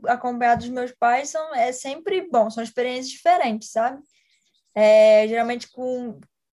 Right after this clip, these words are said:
com, com, quando eu tô com meus pais, eles conseguem me ajudar de outra forma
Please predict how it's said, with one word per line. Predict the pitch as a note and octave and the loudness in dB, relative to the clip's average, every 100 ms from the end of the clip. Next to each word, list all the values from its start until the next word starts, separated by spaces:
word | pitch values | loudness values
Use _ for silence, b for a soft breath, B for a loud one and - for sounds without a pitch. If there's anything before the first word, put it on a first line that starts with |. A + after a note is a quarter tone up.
| _ _ _ | _ _ _
com, | - A#3+ A#3+ A#3 A#3 A3+ A3 G#3+ | -10 -8 -6 -8 -8 -8 -8 -8
com, | - A3+ | -8 -6
quando | A#3+ A#3+ | -4 -4
eu | A#3+ | -4
tô | B3 | -6
com | |
meus | A#3 A3+ A3 | -4 -6 -4
pais, | B3 C#4+ D4+ A3 - _ _ _ - | 0 0 0 -4 -12 _ _ _ -12
eles | A#3 | -10
conseguem | A#3+ C#4 C#4 C#4 | -6 -6 -4 -4
me | D4 | -2
ajudar | C#4+ C4+ A3+ C#4 | -2 -2 0 0
de | B3 C4 | 0 2
outra | D4+ E4+ F#4+ | 2 2 -4
forma | F4+ _ B3 A#3+ C4+ E4 F4 | -8 _ -4 0 0 -2 -8